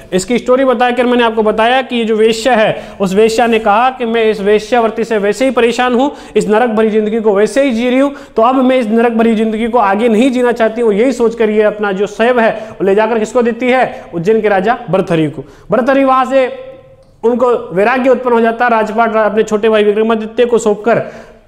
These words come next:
अलवर के सरिस्का के जंगलों में आ जाते हैं और यहाँ पर अपने कनफड़े नातों का धूना लगाते हैं और तीन ग्रंथों की रचना करते हैं, संज्ञा शतक, वैराग्य शतक और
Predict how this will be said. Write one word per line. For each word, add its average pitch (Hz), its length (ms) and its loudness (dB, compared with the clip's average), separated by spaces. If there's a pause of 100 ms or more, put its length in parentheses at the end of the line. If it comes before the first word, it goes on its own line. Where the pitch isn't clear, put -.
(200)
अलवर 220 240 2
के 240 120 0
सरिस्का 226 400 -2
के 220 100 2
जंगलों 208 300 2
में 269 120 2
आ 254 80 2
जाते 254 260 0
हैं 269 80 -4
और 185 160 0
यहाँ 202 200 2
पर 233 120 0
अपने 214 300 0
कनफड़े 226 400 0
नातों 208 280 -2
का 202 100 0
धूना 180 220 0
लगाते 240 360 0
हैं 269 140 -4 (240)
और 214 120 0 (100)
तीन 294 300 4
ग्रंथों 240 360 -2
की 220 80 0
रचना 226 280 0
करते 214 260 -2
हैं, 214 80 2
संज्ञा 214 380 0
शतक, 202 260 -4
वैराग्य 196 420 -2
शतक 180 280 -8
और 254 180 2